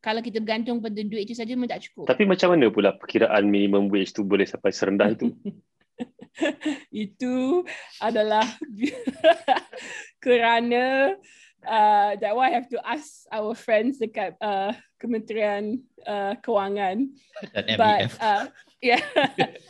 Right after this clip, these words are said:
Speaker 1: So masalahnya ramai orang cakap kalau gaji minimum ni tinggi sangat, nanti majikan tak boleh buat profit, nanti majikan tak boleh,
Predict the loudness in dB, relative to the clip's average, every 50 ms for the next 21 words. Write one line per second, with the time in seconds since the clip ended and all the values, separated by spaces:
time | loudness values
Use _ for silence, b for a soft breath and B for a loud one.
0 | _ _ -6 -4 -2 -2 -2 0 0 0 2 2 0 0 0 -2 -2 -2 -2 -4
1 | -4 -4 -4 -4 -4 -4 -6 -8 -8 -4 -4 -4 -2 0 -2 0 0 0 -2 0
2 | 0 -2 -2 -2 -4 -8 -10 -8 -8 -6 -4 -4 -4 -4 -2 -2 -4 -4 -4 -6
3 | -8 -8 -8 -8 -8 -6 -6 -6 -4 -4 -4 -4 -4 -6 -6 -6 -8 -8 -8 -8
4 | -10 -12 -10 -8 -8 -8 -6 -8 -10 -10 -8 -8 -8 -8 -8 -12 -10 _ -10 -10
5 | -10 -10 _ _ -10 -8 -6 -6 -6 -8 -8 -10 -10 -10 -10 -10 -10 -10 -12 -12
6 | -10 -10 -8 -8 -8 -10 -12 -10 -10 -10 -10 -8 -10 -10 -10 -14